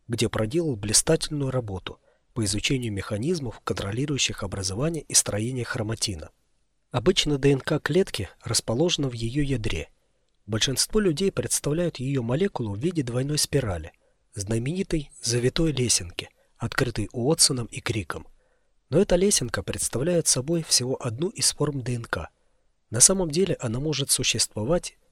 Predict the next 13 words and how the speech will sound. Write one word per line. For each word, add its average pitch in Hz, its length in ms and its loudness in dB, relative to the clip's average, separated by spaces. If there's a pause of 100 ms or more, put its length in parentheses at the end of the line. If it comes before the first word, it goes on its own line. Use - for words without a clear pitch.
(160)
и 143 120 2
в 131 60 -4
виде 135 280 0
единичной 120 720 0
цепи, - 440 -2 (440)
и 113 80 -2
в 110 80 0
виде 165 240 0
более 127 280 2
плотной 151 360 2
структуры, 101 640 -2 (280)
называемой 123 600 0
центромерой. 113 840 -2